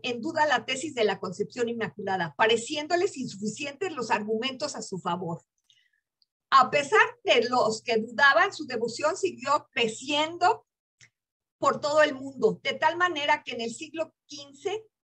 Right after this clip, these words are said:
el Papa Sixto cuarto le dio aprobación oficial y la enriqueció con en-, indulgencias semejantes a la fiesta del Santísimo Sacramento. Fue Pío nono quien pronunció la palabra definitiva el ocho de noviembre de mil ochocientos cincuenta y cuatro,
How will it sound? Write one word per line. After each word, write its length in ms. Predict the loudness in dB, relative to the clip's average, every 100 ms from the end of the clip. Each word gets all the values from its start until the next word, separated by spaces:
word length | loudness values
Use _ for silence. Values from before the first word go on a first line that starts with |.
| _
el 200 | -6 0
Papa 280 | 0 0
Sixto 460 | -2 -4 -8 -10 -10
cuarto 400 | -4 -4 0 -2
le 160 | -2 -4
dio 140 | -4
aprobación 560 | -6 -4 -2 -2 -6 -10
oficial 600 | -10 -12 -4 0 0 -2
y 160 | -8 2
la 120 | 4
enriqueció 640 | 4 -2 -4 -4 -2 -4
con 160 | -2 -2
en-, 220 | -2 -4 _
indulgencias 920 | -2 0 0 -2 -4 -6 0 0 0
semejantes 640 | -4 -4 0 0 0 0
a 100 | 0
la 120 | 0
fiesta 320 | -2 -10 -8 -8
del 100 | -4
Santísimo 480 | -6 -6 -14 -10
Sacramento. 560 | -8 -8 -8 -8 -8 -12 _ _ _ _ _ _ _
Fue 300 | _ 6 6
Pío 220 | 6 4 4
nono 500 | 4 2 4 4 2 -4 _ _
quien 220 | -6 -4
pronunció 560 | -2 -2 -2 -2 2
la 180 | 4 4
palabra 420 | 4 4 4 2 -2
definitiva 840 | -2 -4 -4 -4 -10 2 2 2 -4
el 140 | -6
ocho 200 | -4 -4
de 120 | -2
noviembre 560 | -2 -2 -2 -6 -2 -2
de 120 | -2
mil 160 | -4 -4
ochocientos 560 | -6 -6 -6 -8 -8
cincuenta 460 | -10 -2 -2 -2 -6
y 80 | 0
cuatro, 460 | 0 0 -4 -16